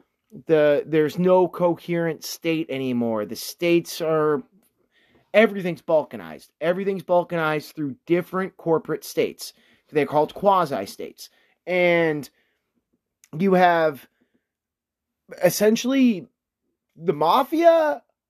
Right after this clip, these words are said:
um, some guy that bought out Hong Kong called Lee. So it's called, like,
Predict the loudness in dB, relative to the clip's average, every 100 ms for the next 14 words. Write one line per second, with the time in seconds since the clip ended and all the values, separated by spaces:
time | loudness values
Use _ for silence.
0 | _ 0 2 4 2 0 -6 -8 -6 -2
1 | -2 0 -2 2 2 2 0 2 2 4
2 | 2 2 -4 -4 -2 -4 -6 -2 -2 -4
3 | -6 -2 -2 0 -2 -2 -6 -10 -10 -8
4 | 0 2 2 0 2 0 -2